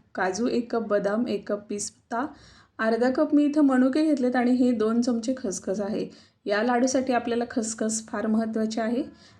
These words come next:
अर्धी वाटी मी इथं खोबरं खिसून घेतलंय आणि ही एक खजूर आहे. खजूर आपण व्यवस्थित सोलून घेतले, त्यामधल्या सगळ्या बिया काढलेल्या आहेत. मापाने एक वाटी खजूर आहे.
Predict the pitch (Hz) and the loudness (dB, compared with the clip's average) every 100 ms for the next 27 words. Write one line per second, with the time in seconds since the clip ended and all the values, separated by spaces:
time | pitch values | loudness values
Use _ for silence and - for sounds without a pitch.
0 | - 214 220 302 294 269 277 277 277 285 | -8 -2 2 6 6 6 6 6 6 2
1 | 294 285 220 233 269 294 277 254 262 277 | 2 2 4 2 4 2 4 6 6 2
2 | 240 320 - - - _ _ _ _ _ | 0 -2 -4 -20 -20 _ _ _ _ _
3 | _ _ _ _ _ _ _ _ - _ | _ _ _ _ _ _ _ _ -20 _
4 | 220 226 262 277 285 285 - 247 254 311 | 0 4 6 6 4 0 0 2 4 4
5 | 339 285 370 294 240 262 254 262 254 240 | 4 4 4 2 4 4 4 4 4 4
6 | 254 269 254 262 214 240 277 269 240 240 | 2 0 0 0 2 4 4 4 2 0
7 | 233 208 214 220 220 214 208 208 202 214 | 0 -2 -2 -2 -2 0 0 0 -2 0
8 | 226 208 208 220 226 247 285 - - _ | 0 -2 0 0 0 0 -2 -12 -20 _
9 | 233 220 262 285 285 240 240 220 214 - | -2 0 4 2 4 0 2 2 2 0
10 | 269 202 190 190 180 | 0 2 0 0 -2